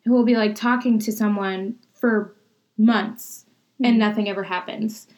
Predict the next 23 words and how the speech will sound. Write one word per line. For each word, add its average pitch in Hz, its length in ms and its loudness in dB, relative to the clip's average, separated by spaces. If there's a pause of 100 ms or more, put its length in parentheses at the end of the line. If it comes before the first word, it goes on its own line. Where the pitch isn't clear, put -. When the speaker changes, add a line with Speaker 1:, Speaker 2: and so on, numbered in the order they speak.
(320)
Speaker 1:
And 214 600 0
it's, 226 300 -2 (340)
it's 220 400 -4
usually 254 520 4
because 214 400 0
neither 214 300 2
one 202 180 -2
of 214 100 0
them 190 240 -4
will 185 460 -4 (340)
say 285 200 0
something. 202 560 -2
Speaker 2:
Mm. 214 600 2 (160)
Speaker 1:
Um, 208 640 0
neither 220 360 2
one 202 240 -2
will 196 360 -4
pursue 226 400 0
the 208 140 0
other, 190 360 -2
or 196 180 -4
the, 190 420 -4 (520)
the 190 420 -4